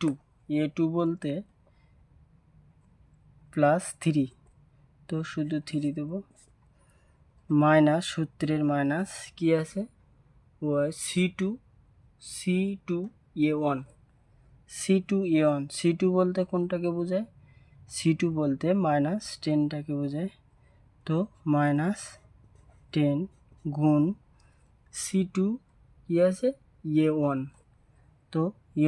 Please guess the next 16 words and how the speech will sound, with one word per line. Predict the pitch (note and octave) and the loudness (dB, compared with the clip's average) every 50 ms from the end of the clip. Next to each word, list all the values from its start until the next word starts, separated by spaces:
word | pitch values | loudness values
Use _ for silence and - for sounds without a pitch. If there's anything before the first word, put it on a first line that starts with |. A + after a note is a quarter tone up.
| D#3 | 6
ওয়ান | D3+ D#3 D#3+ E3+ F3 F3 E3+ | 6 6 4 4 2 2 2
বলতে | F3+ F3+ F3 F3+ - - D#3 D3+ F3+ - _ _ _ _ _ - - _ _ _ _ - | 0 0 0 -2 -4 -4 -4 -4 -6 -8 _ _ _ _ _ -20 -20 _ _ _ _ 2
এইটকে | D#3+ D#3+ D#3+ E3+ F3+ E3+ - - - - G3 F3 D3+ | 6 6 8 8 6 4 0 -8 -2 2 2 2 4
বোঝায়, | D3 D3 C#3 C#3 C#3 C#3+ - - - _ _ _ _ _ _ _ _ _ _ _ _ _ _ _ _ _ _ - | 2 0 -2 -4 -6 -10 -14 -18 -20 _ _ _ _ _ _ _ _ _ _ _ _ _ _ _ _ _ _ -2
তো | D#3+ D#3 D3+ | 0 2 2
আমরা | C#3+ C#3+ C#3 C#3+ D3 D3 | 2 2 0 0 0 -2
এখানে | D3 D3 - D#3 D#3+ F#3+ A#3+ - _ _ _ _ _ _ _ _ _ _ _ _ _ _ _ _ _ - | -4 -4 -4 -2 -2 -2 -2 -4 _ _ _ _ _ _ _ _ _ _ _ _ _ _ _ _ _ -4
এইট | D#3+ D3+ C#3+ C#3+ D3 C#3+ - D#3 C#3+ D3 | 0 2 2 2 0 0 -2 -2 0 0
দেব। | C#3+ C#3 C#3 D#3 - _ _ _ _ _ _ _ _ _ _ _ _ _ _ _ _ _ _ _ _ _ _ _ _ _ _ _ _ _ - - - - | 0 -2 -2 -4 -8 _ _ _ _ _ _ _ _ _ _ _ _ _ _ _ _ _ _ _ _ _ _ _ _ _ _ _ _ _ -14 -12 -8 -2
তারপরে | - D#3+ D#3+ D#3+ E3 F3 E3+ F3 F#3 A3+ - - - D#3 | -2 0 0 2 0 0 -2 -2 -6 -8 -14 -12 -6 -2
ওয়ান | D3+ D3+ D#3+ F3 F3+ F3+ | 0 2 2 2 4 6
বাই | F3+ F3+ F3+ E3+ - | 6 4 4 2 0
কি | - F3 E3 E3 D#3+ | 0 4 4 4 2
আছে? | D#3 - E3 F3 G#3 - _ _ _ _ _ _ _ _ - - | 0 -6 -8 -8 -8 -10 _ _ _ _ _ _ _ _ -4 0
এ | D3+ D#3+ D#3+ D#3+ D#3+ | 4 6 6 6 6
ওয়ান | D#3+ E3 E3+ F3+ | 6 4 2 0